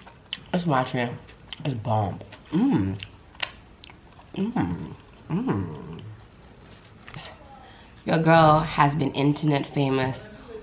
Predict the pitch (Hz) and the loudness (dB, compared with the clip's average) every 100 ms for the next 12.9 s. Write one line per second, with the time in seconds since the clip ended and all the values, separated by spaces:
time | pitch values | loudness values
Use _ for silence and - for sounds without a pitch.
0 | - 135 131 139 147 147 147 156 139 131 | -6 0 6 8 8 4 0 2 4 4
1 | 123 127 120 117 - - - 151 139 160 | 4 2 2 -2 -14 -12 -4 4 6 6
2 | 147 113 120 135 135 170 160 147 190 220 | 4 -2 -4 -4 0 4 4 4 4 6
3 | 202 175 139 131 131 131 131 127 120 117 | 4 4 4 4 6 4 4 2 0 0
4 | 117 117 - - - - 156 151 156 156 | 0 -2 -8 -20 -10 0 2 6 4 6
5 | 139 131 123 139 156 285 427 392 370 330 | 2 2 2 0 4 8 10 8 6 6
6 | 302 302 294 302 - - - 208 190 - | 8 6 4 2 -2 -14 -6 -2 -2 2
7 | 185 175 175 180 175 170 151 147 143 139 | 6 8 8 6 2 2 4 4 2 0
8 | 135 131 135 127 127 - - - 233 262 | 0 0 -4 -4 -6 -8 -12 -4 0 6
9 | 285 285 277 277 285 302 294 - 233 220 | 8 10 8 6 2 2 0 -2 -4 -2
10 | 214 - 214 196 185 175 - - - - | -4 -2 -2 2 2 0 -4 -16 -12 0
11 | 160 156 147 - 147 147 147 143 135 - | 4 4 2 0 2 4 4 4 2 -2
12 | - - - - - 160 147 139 143 | -12 -14 -16 -8 2 6 8 8 6